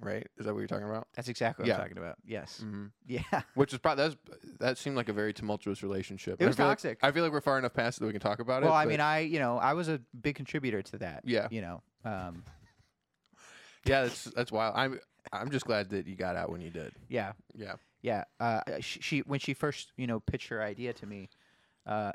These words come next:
Speaker 2: thankfully I said no and
Speaker 1: Yeah.
Speaker 2: removed myself from the situation
Speaker 1: Mm-hmm.
Speaker 2: entirely. And then, you know, the rest is history.
Speaker 1: Yeah, sort of fucked up that they didn't talk about you at
Speaker 2: Yeah,
Speaker 1: all
Speaker 2: they
Speaker 1: in that
Speaker 2: brushed
Speaker 1: movie,
Speaker 2: o-, they,
Speaker 1: too.
Speaker 2: they
Speaker 1: Yeah, they just
Speaker 2: brushed
Speaker 1: kinda,
Speaker 2: o-, yeah, they kinda brushed
Speaker 1: they
Speaker 2: right.
Speaker 1: just skipped you.
Speaker 2: They,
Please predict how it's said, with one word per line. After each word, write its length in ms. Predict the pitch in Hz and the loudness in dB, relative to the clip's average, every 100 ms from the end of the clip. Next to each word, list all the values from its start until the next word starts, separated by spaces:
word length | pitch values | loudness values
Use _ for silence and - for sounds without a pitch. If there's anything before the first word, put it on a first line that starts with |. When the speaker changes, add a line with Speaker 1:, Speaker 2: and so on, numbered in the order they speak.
| - | -2
Speaker 2:
thankfully 280 | 135 123 113 | -2 -2 -2
I 80 | 107 | -4
said 180 | - 104 | -6 -8
no 280 | 110 110 | -4 -4
and 180 | 104 101 98 | -4 -8 -2
Speaker 1:
Yeah. 220 | 123 127 98 _ 120 | 2 4 2 _ -10
Speaker 2:
removed 360 | 123 123 120 | -6 -4 -4
myself 280 | 113 107 110 | -4 -6 -8
from 100 | - | -8
the 40 | 110 | -10
situation 360 | 110 - 120 | -6 -4 -2
Speaker 1:
Mm-hmm. 60 | 117 | -2
Speaker 2:
entirely. 460 | 117 98 95 92 | -2 -2 -2 -4
And 100 | 85 107 | -6 -8
then, 200 | 95 98 - | -8 -12 -14
you 80 | |
know, 120 | - - _ _ - | -14 -14 _ _ 0
the 80 | |
rest 280 | 135 160 - | 4 4 2
is 100 | - | -10
history. 300 | - - - | -8 -8 -8
Speaker 1:
Yeah, 180 | - 101 | 0 0
sort 220 | 98 208 | 4 4
of 80 | 294 | 4
fucked 220 | 170 143 | 2 2
up 140 | 165 175 | 2 2
that 100 | 127 | 0
they 80 | 117 | 0
didn't 200 | 113 110 | 0 2
talk 160 | 117 131 | 2 2
about 200 | 107 101 | 2 2
you 100 | 101 | 4
at 80 | |
Speaker 2:
Yeah, 60 | 101 | 4
Speaker 1:
all 40 | |
Speaker 2:
they 60 | - | 4
Speaker 1:
in 80 | 101 | 4
that 80 | - | 4
Speaker 2:
brushed 120 | 147 | 4
Speaker 1:
movie, 40 | 226 | 2
Speaker 2:
o-, 20 | |
they, 120 | 214 - | 2 2
Speaker 1:
too. 80 | 101 | 4
Speaker 2:
they 40 | |
Speaker 1:
Yeah, 60 | 127 | 4
they 60 | 127 | 4
just 60 | 147 | 2
Speaker 2:
brushed 180 | 180 127 | 2 4
Speaker 1:
kinda, 120 | 117 | 2
Speaker 2:
o-, 80 | 185 | 2
yeah, 220 | 139 123 | 2 2
they 120 | 113 | 0
kinda 220 | 135 175 | 0 0
brushed 280 | 147 139 - | 2 0 0
Speaker 1:
they 60 | 139 | 0
Speaker 2:
right. 80 | 131 | 0
Speaker 1:
just 140 | 135 | -2
skipped 280 | - 135 - | -2 -2 -4
you. 160 | 87 92 | -6 2
Speaker 2:
They, 180 | 151 | 2